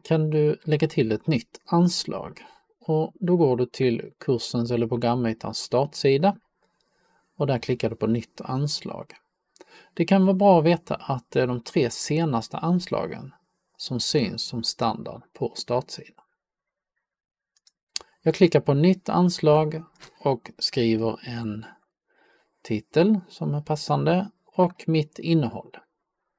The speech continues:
Det kan vara bra att veta att det går att infoga bilder. Det går också att länka till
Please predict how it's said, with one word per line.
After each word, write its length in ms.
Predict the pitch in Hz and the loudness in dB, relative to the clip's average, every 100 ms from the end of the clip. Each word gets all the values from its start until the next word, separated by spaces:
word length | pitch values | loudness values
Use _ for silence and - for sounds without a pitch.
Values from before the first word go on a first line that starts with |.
| _ _ - _ - _ _ | _ _ -20 _ -20 _ _
Det 120 | - | -2
kan 140 | 165 180 | 4 6
vara 100 | 190 | 6
bra 220 | 202 190 | 6 6
att 80 | 156 | 6
veta 380 | 208 - - - - | 4 2 -4 -4 -4
att 420 | 156 127 - - | -6 -6 -10 -14
det 140 | 160 143 | -8 -2
går 260 | 147 120 | 2 4
att 140 | 113 123 | 2 0
infoga 560 | 113 - 104 98 87 | -2 -2 -6 -6 -10
bilder. 580 | - 120 156 160 160 190 - _ _ _ - _ _ - | -6 -2 0 0 0 0 -4 _ _ _ -20 _ _ -2
Det 120 | 156 | 4
går 180 | 190 185 | 6 6
också 240 | 180 147 | 6 2
att 260 | 135 - 123 | 0 0 -2
länka 640 | 127 143 175 - - 113 | 0 2 2 0 -6 -8
till 420 | - 117 113 113 | -6 -2 -2 -2